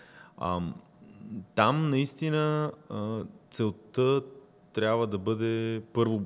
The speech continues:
бързо вливане на този ресурс, тоест те, не някакви проекти, които евентуално след пет години те първа ще стартират, а такива, които са в по-напреднала фаза,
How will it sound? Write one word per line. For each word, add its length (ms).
бързо 680
вливане 460
на 120
този 360
ресурс, 320
тоест 340
те, 160
не 240
някакви 420
проекти, 420
които 400
евентуално 420
след 180
пет 220
години 280
те 120
първа 260
ще 140
стартират, 600
а 20
такива, 300
които 280
са 100
в 120
по-напреднала 600
фаза, 340